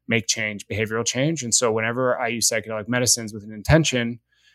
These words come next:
like, that, the month after, I'm, like, on fire, I'm ready. You know, I, I use them to, as I said, quit drugs, quit alcohol, quit smoking. Anytime that I feel like I'm getting too overwhelmed, I know that's there as a, you know, even a small amount with, like, a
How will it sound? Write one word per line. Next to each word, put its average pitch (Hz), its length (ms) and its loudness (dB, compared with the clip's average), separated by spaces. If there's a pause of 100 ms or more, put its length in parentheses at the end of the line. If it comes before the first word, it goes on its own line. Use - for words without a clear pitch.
(120)
like, 98 140 2
that, 127 300 4
the 123 80 -2
month 123 340 0
after, 104 380 0
I'm, 110 120 -2
like, 104 160 -10
on 104 140 -10
fire, 107 560 -6
I'm 113 160 -4
ready. 110 280 -4
You 107 160 -8
know, 107 180 -6
I, 107 180 -2
I 123 40 -4
use 113 240 -4
them 110 160 -12
to, 110 240 -6
as 107 80 -16
I 104 40 -12
said, 110 180 -4
quit 110 160 -4
drugs, 110 400 2
quit 117 220 -2
alcohol, 107 380 -4
quit - 200 -8
smoking. 107 640 -6 (500)
Anytime 123 540 4
that 120 120 -2
I 107 60 0
feel 110 360 -4
like 110 160 -2
I'm 110 80 -10
getting 107 240 -8
too 113 160 -8
overwhelmed, 107 500 -4
I 110 60 -4
know 110 360 -4
that's 110 280 -4
there 110 440 -2 (140)
as 110 160 -6
a, 113 100 -6 (200)
you 123 80 -6
know, 107 260 -6
even 185 220 0
a 185 80 2
small 175 280 4
amount 175 420 2
with, 120 140 -10
like, 117 160 0
a 113 280 -2